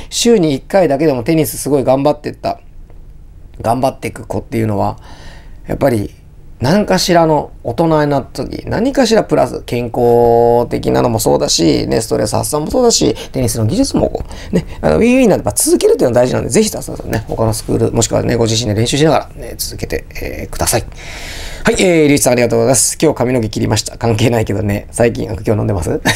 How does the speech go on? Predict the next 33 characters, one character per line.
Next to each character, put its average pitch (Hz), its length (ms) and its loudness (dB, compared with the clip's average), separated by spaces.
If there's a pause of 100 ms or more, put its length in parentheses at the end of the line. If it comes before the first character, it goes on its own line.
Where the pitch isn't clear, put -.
(120)
<laughs> 139 220 0
そ 143 80 2
う、 113 40 0
「最 131 220 2
近、 131 200 0
ジ 131 100 2
ュ 143 40 6
ニ 143 100 2
ア 143 60 2
の 143 80 0
子 135 120 -2
と 135 140 2
練 135 160 0
習 135 100 0
す 135 60 2
る 127 80 0
こ 127 80 0
と 113 80 0
が 107 60 0
あ - 20 -2
り、 - 80 -4 (280)
試 - 200 2
合 120 100 4
し 117 60 -6
て 123 80 -4
み 113 100 0
ま 110 100 -2
し - 100 -6
た。 - 140 -8 (240)
ま 156 140 0
あ、 127 80 2
大 117 60 0
人 160 120 -2